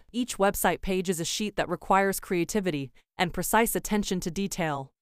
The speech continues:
Therefore, the look and placement of your email sign-up form matter a lot, and are even game-changing. Thus, you need to decide on the right sign-up form template and determine where to allocate the newsletter form to get the most out of it. First and foremost,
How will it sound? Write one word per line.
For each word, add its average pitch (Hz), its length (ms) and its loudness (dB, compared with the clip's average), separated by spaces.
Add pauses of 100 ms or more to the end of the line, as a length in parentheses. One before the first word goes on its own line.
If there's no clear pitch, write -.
Therefore, 180 520 2
the 180 120 0
look 240 240 4
and 202 120 0
placement 202 460 0
of 156 80 -4
your 165 160 -2
email 180 320 0
sign-up 185 400 0
form 185 320 0
matter 175 260 2
a 156 80 2
lot, 160 380 -2 (300)
and 180 120 4
are 180 80 2
even 226 280 0
game-changing. 170 800 -2 (160)
Thus, 226 360 4
you 214 140 2
need 247 180 2
to 262 80 0
decide 190 400 2
on 170 120 2
the 156 80 0
right 165 220 0
sign-up 180 380 0
form 180 320 0
template 165 460 -2 (320)
and 196 140 2
determine 202 440 2
where 175 120 2
to 160 140 -2
allocate 196 460 2
the 160 80 -2
newsletter 170 460 2
form 202 340 0
to 214 100 -4
get 190 200 0
the 165 80 0
most 165 320 0
out 175 140 2
of 156 100 -2
it. - 380 -8
First - 380 2
and 170 140 -2
foremost, 190 560 0